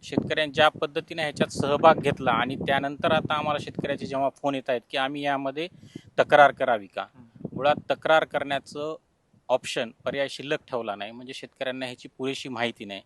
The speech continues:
Speaker 2: हम्म.
Speaker 1: कुठंतरी शेतकरी आणि आमच्यातला संवाद कमी झाला असेल,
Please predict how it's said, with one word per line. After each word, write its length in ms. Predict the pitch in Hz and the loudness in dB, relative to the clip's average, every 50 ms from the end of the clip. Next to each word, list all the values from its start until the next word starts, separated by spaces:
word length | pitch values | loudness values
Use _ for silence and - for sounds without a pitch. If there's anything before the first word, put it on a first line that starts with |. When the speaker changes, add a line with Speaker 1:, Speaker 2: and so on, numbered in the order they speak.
| _ - | _ -20
Speaker 2:
हम्म. 340 | 131 120 113 - - - - - - _ _ | -20 -20 -20 -20 -20 -20 -20 -20 -20 _ _
Speaker 1:
कुठंतरी 600 | 147 147 - 185 180 - - 185 175 196 202 202 - _ _ | -10 -6 -2 -2 -4 0 0 0 0 0 -4 -6 -10 _ _
शेतकरी 500 | - - - 151 - _ - 170 165 165 | -10 -8 -8 -8 -10 _ -6 -6 -2 -2
आणि 220 | 156 151 156 160 151 | -2 -2 -2 -2 -4
आमच्यातला 540 | 147 139 139 139 - - 147 - - 143 | -4 -4 -4 -4 -4 -4 -4 -4 -4 -8
संवाद 440 | - - - 135 135 139 147 151 151 - - - - - - - - | -10 -6 -4 -4 -2 0 0 0 0 -2 -8 -14 -16 -18 -16 -6 -6
कमी 200 | 147 156 175 160 | -2 -2 -2 0
झाला 240 | 139 143 143 143 131 | 2 2 4 4 4
असेल, 280 | 123 - - 107 117 | 2 0 -4 -10 -12